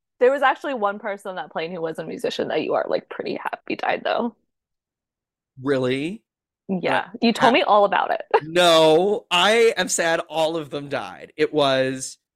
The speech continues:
Speaker 2: the Big Bopper and Buddy Holly and Richie Valens, and I'm sad that they all died in the plane crash.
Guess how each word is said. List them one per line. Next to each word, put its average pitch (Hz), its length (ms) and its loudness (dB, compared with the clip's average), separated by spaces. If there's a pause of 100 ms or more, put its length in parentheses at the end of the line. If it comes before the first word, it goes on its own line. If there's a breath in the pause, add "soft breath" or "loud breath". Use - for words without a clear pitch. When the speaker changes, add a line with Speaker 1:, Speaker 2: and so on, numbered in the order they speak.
(280)
Speaker 2:
the 139 100 0
Big 170 240 -2
Bopper 107 560 -6 (880)
and 120 640 -8 (180)
Buddy 131 220 -6
Holly 104 640 -8 (220)
and 113 380 -14
Richie 120 520 -10
Valens, 80 720 -16 (100)
and 110 220 -14
I'm 113 200 -14
sad 117 360 -4
that 117 120 -14
they 107 140 -8
all 110 260 -6
died 107 480 -8
in 107 200 -16
the 104 100 -14
plane 92 340 -18
crash. - 540 -20